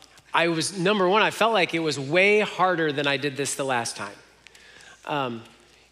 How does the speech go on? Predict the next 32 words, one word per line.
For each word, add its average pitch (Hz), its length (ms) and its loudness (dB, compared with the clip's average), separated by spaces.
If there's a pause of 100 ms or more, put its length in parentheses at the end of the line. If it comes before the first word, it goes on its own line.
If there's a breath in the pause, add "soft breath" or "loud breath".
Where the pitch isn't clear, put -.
(120)
and, 151 340 0 (200)
and, 156 140 -2
like, 147 300 -2 (160)
I 165 200 0
just, 175 420 -2
I 170 140 4
was, 165 280 -2
I 160 120 2
would, 156 180 -4
like, 151 180 -2
by, 175 360 4
by 160 320 4
Friday 190 560 2
afternoon, 165 640 0
evening, 165 560 0 (460 loud breath)
I 160 120 2
was 156 200 -2
ready 180 440 2
to 156 680 -2
come 180 160 0
up 165 100 -2
here 170 280 0
and 156 200 -4
just 143 180 -4
say, 143 360 -2 (460 loud breath)
"Hey, 185 360 2
everyone, 165 640 0
I 165 80 -4
made 156 160 0
a 147 40 -2
horrible 170 340 0
mistake. 170 600 0